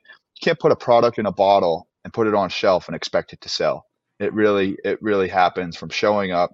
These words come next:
putting in the work, stocking the shelves, pouring the samples. And, uh, we've put in countless hours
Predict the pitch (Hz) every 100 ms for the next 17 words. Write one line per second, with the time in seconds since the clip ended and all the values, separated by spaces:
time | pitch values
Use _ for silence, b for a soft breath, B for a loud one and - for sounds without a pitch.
0 | 117 _ - 123 107 104 95 82 82 -
1 | - 104 104 110 98 - 85 82 80 -
2 | 110 104 98 90 90 87 85 82 80 -
3 | B B _ - 92 87 87 82 80 95
4 | - 107 95 87 - _ _ - 113 107
5 | 65 90 90 92 87 76 -